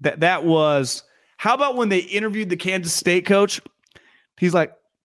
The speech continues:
"We just won the Big twelve." <laughs> He's, he's just, he's like,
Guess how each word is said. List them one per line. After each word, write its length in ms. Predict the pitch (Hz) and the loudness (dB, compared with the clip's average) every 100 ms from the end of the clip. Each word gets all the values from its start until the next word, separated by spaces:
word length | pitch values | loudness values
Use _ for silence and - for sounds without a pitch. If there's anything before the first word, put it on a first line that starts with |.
| _ _ _ _ | _ _ _ _
"We 120 | - | 0
just 200 | 605 381 | 2 2
won 180 | 269 339 | 4 2
the 60 | 339 | 2
Big 220 | 508 523 | 0 0
twelve." 880 | - 587 698 508 - - - 311 - | 4 6 6 2 -4 -10 -2 0 2
<laughs> 0 | |
He's, 300 | - - 240 - | 2 0 -6 -4
he's 260 | 208 220 170 | -4 -4 -6
just, 60 | |
he's 200 | - - - | -8 -8 -4
like, 200 | - | -4